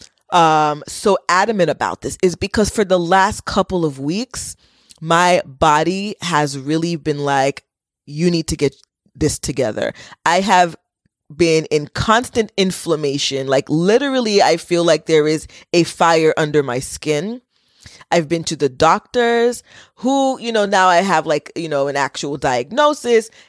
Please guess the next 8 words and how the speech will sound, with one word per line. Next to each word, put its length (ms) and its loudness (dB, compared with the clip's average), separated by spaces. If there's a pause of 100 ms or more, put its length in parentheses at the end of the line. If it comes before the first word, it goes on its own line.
And 160 -4
so 140 0
now 320 4
it's 180 -4
like, 260 0
yeah, 380 4
stress 640 -2 (100)
aggravates 1040 0